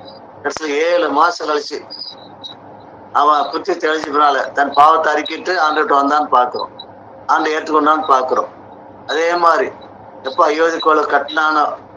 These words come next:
மோடி, அவ்வளவுதான் முடிஞ்சது. அடி விழுந்துருச்சு. அதை பெருசா வச்சு தெய்வத்துக்கு, விக்கிரகத்துக்கு அவ்வளவு பெரிய கோயிலை கட்டி உலகம் பூரா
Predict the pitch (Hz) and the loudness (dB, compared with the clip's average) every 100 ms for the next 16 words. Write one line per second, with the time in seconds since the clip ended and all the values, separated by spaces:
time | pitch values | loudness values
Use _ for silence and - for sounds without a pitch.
0 | - - 151 156 151 135 - - 147 151 | -20 -10 0 2 2 -2 -8 -4 2 4
1 | 151 147 147 151 139 110 - - - - | 4 2 2 0 -2 -4 -8 -12 -14 -20
2 | - - - - 175 170 165 175 170 - | -20 -20 -12 -2 -2 2 2 2 -2 -6
3 | - - - - - - - - - - | -12 -16 -20 -20 -20 -20 -20 -20 -20 -20
4 | - - - 143 156 147 151 - 180 170 | -20 -20 -8 -4 -2 0 2 4 4 2
5 | 147 - 107 - - 165 165 - 139 143 | 0 -4 -10 -8 -4 -2 0 -2 -2 -2
6 | 170 170 170 - - 135 - - - - | 2 2 2 -2 -4 -6 -6 -18 -20 -20
7 | - 147 160 160 160 156 160 156 147 151 | -4 0 0 0 -2 0 0 0 -2 -4
8 | - 143 - - - - - - - - | -4 -8 -8 -20 -20 -20 -20 -20 -20 -20
9 | - - - - - 160 170 156 165 | -20 -20 -20 -12 -4 -2 0 0 4